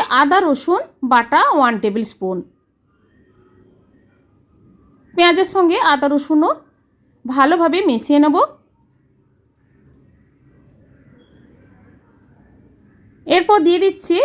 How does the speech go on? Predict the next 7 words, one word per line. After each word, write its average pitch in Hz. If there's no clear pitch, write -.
ঝাল 277
লঙ্কার 403
গুঁড়ো 302
হাফ 285
টেবিল 302
স্পুন, 339
ধনে 370